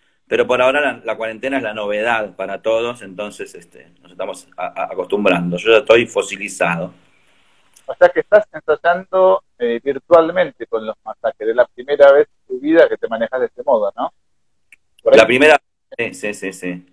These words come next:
Speaker 1: Nunca,
Speaker 2: ¿Y qué tal?
Speaker 1: nunca nos hemos am-, manejado de manera remota. Viste que hay muchos artistas que graban una viola acá y la mezclan en Los Ángeles. O en,
Speaker 2: Sí.
Speaker 1: o en, o en, o en un estudio que queda a veinte cuadras de la casa.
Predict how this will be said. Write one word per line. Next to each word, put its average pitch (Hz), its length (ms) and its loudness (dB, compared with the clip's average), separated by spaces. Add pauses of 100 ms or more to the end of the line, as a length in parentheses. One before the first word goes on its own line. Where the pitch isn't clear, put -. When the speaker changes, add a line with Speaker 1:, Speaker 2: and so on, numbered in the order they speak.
(240)
Speaker 1:
Nunca, 139 720 4
Speaker 2:
¿Y 147 60 -18
qué 147 100 -10
tal? - 220 -10
Speaker 1:
nunca 226 240 -2
nos 170 120 -4
hemos 156 240 -4
am-, 139 200 0 (180)
manejado 139 360 2
de 135 60 2
manera 135 280 0
remota. 127 440 -4
Viste 175 160 -4
que 143 60 -2
hay 117 80 -4
muchos 131 240 -4
artistas 131 320 -4
que 110 100 -6
graban 113 300 0
una 113 160 -6
viola 127 300 -2
acá 151 340 0
y 117 60 -20
la 107 100 -10
mezclan 113 340 -14
en 104 120 -20
Los 107 180 -12
Ángeles. 98 640 -8 (460)
O 90 220 -6
en, 87 200 -12
Speaker 2:
Sí. 85 340 -8
Speaker 1:
o 90 80 -4
en, 87 180 -6
o 92 120 -2
en, 90 340 -2
o 92 260 0
en 104 60 2
un 107 140 2
estudio 123 360 4
que 92 140 -2
queda 104 200 6
a 98 40 2
veinte 107 300 0
cuadras 107 260 2
de 104 60 -2
la 113 80 2
casa. 123 400 -2